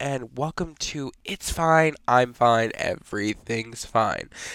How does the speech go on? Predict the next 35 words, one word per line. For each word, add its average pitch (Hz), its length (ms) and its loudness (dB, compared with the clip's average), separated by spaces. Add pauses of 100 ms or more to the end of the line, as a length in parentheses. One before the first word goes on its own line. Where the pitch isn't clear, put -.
(120)
the - 60 -10
podcast 127 420 4
where 123 140 2
I - 20 0
talk 127 220 2
about 123 200 6
my 139 200 8
problems, 147 460 4
your 135 100 0
problems, 131 440 4
and 117 120 -8 (120)
everyone's 156 440 8
problems, 127 340 4
because 180 380 2 (440)
we 120 140 4
all 117 160 10
have 123 280 4
<laughs> - 20 -2
problems. 135 720 4 (420)
Um, 147 260 12
you 143 160 4
know, 147 120 10
I 143 60 6
started 147 420 0
this 139 180 -2
podcast 117 680 6
after 117 260 -2
going 113 320 -4
through 120 140 -10
multiple 113 340 -4
candidates 110 560 -6
to 107 440 -4
find - 400 -2
a - 140 -14
co-host. 143 840 0